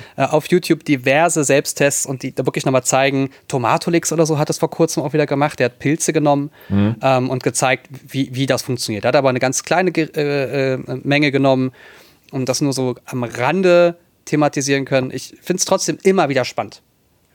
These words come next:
Speaker 2: Es gab sogar mal einen YouTube-Kanal aus den Niederlanden, die das regelmäßig gemacht haben. Das war ein richtiges Format. Im Jahre zweitausendfünfzehn bis zweitausendsiebzehn oder so haben die es gemacht. Jede Droge, die es so gab, haben die dann zu sich genommen und dann die Kamera laufen lassen. Aber es war leider,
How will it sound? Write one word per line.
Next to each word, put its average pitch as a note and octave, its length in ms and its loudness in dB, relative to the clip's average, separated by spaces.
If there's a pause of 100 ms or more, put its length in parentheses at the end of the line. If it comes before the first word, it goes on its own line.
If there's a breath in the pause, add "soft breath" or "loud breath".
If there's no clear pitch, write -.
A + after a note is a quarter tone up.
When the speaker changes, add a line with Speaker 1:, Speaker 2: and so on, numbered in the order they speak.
(840 loud breath)
Speaker 2:
Es G2 120 0
gab C3+ 140 2
sogar A#2+ 160 4
mal A2 80 4
einen G2 100 2
YouTube-Kanal G#2 480 2
aus F#2 160 0
den F2+ 100 0
Niederlanden, F#2 560 2
die F2+ 120 2
das F2+ 180 0
regelmäßig F2+ 500 2
gemacht E2 280 -2
haben. E2 120 0
Das D#2+ 100 -2
war G2+ 120 2
ein - 20 2
richtiges A2 300 0
Format. F#2+ 420 2
Im F2 140 0
Jahre F2 180 2
zweitausendfünfzehn G2+ 920 0
bis G2 120 0
zweitausendsiebzehn G2 680 0
oder F2 140 2
so E2+ 100 2
haben E2+ 100 0
die E2+ 40 -2
es E2 100 -6
gemacht. G#2+ 280 0 (320 loud breath)
Jede C#3+ 200 6
Droge, C3 300 4
die A2+ 80 2
es A#2+ 80 0
so G2 120 0
gab, A2+ 280 4
haben A2 160 0
die A2+ 60 4
dann G#2+ 160 2
zu B2 140 2
sich A#2 140 0
genommen A2 280 0
und G2 80 -2
dann F#2+ 80 0
die G2 80 0
Kamera G2 300 2
laufen F#2 320 2
lassen. D#2+ 280 -2
Aber E2 140 -2
es F#2 100 -6
war G2+ 80 2
leider, G#2 460 4